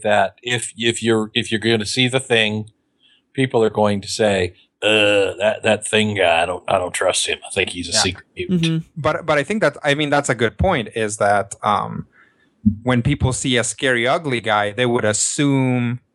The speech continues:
Speaker 2: he's a
Speaker 1: Yeah.
Speaker 2: mutant and might not entertain, um,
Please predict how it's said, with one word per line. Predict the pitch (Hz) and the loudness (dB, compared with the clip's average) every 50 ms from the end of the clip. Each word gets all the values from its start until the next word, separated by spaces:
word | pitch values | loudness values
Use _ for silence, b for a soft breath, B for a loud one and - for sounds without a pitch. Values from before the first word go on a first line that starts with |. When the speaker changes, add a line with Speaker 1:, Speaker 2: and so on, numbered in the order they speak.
| _ _ _ _ _ _ | _ _ _ _ _ _
Speaker 2:
he's | - - 117 104 | -6 -6 0 0
a | 113 104 | 0 0
Speaker 1:
Yeah. | 110 | 2
Speaker 2:
mutant | 131 147 156 143 127 120 117 110 - | 0 0 0 0 -2 -2 -4 -4 -4
and | 131 127 123 123 | -2 0 0 2
might | 131 131 135 135 131 | 2 2 2 0 0
not | 127 131 127 127 123 | 0 0 0 2 2
entertain, | 120 120 120 120 - 117 104 - - - 123 117 117 117 117 113 117 113 110 110 110 113 - _ _ _ _ _ _ _ _ _ | 2 0 0 0 -2 -4 -4 -4 -2 0 0 2 2 2 2 2 2 2 2 2 0 0 -2 _ _ _ _ _ _ _ _ _
um, | - - 107 104 98 98 98 98 95 110 117 139 151 | -8 -4 -4 -2 -2 -2 -4 -4 -4 -4 -4 -6 -6